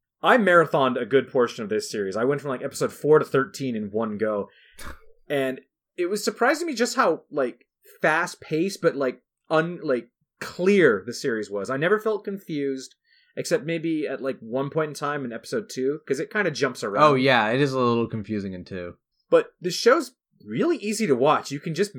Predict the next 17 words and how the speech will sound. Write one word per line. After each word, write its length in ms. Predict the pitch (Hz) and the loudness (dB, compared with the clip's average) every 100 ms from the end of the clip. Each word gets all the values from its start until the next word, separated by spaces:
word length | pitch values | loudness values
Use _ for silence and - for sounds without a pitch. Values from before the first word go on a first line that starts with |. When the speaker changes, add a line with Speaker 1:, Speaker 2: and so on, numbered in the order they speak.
| 127 | -10
Speaker 1:
it's, 180 | - 151 - _ _ - | -8 -8 -12 _ _ -8
I 60 | |
don't 100 | 226 | -2
know, 140 | 156 131 | 2 4
it 40 | |
was 140 | 135 110 | 2 2
really 240 | 143 180 | 2 2
easy 180 | 175 160 | 0 -4
to 80 | 120 | -2
marathon. 520 | 139 135 107 92 92 _ _ _ | 0 0 -2 -8 -10 _ _ _
Speaker 2:
Yeah. 360 | 131 127 123 113 - _ _ _ - | -2 2 2 0 -6 _ _ _ -6
No, 160 | 120 | -2
I 100 | 113 | 0
definitely 320 | 113 117 117 104 | -2 -4 -4 -4
agree 140 | 104 | -4
with 120 | 101 | -6
you. 140 | 98 | -8